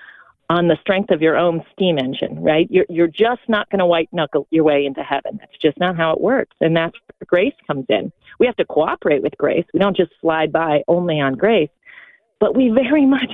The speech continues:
need grace. And Augustine was great on this, fighting the Pelagians who thought they could just work their way to heaven. They didn't need grace. And sometimes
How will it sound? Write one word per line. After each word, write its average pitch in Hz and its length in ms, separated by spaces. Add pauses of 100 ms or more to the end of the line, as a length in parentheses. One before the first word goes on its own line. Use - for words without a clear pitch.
need 247 240
grace. 208 420
And 175 100
Augustine 196 640
was 160 160
great 151 260
on 143 180
this, 135 160 (140)
fighting 165 240
the 185 80
Pelagians 175 720
who 196 100
thought 190 240
they 196 200
could 185 120
just 175 260
work 170 200
their 202 100
way 175 140
to 160 100
heaven. 165 280
They 180 100
didn't 208 240
need 226 220
grace. - 260 (600)
And 190 280
sometimes 240 460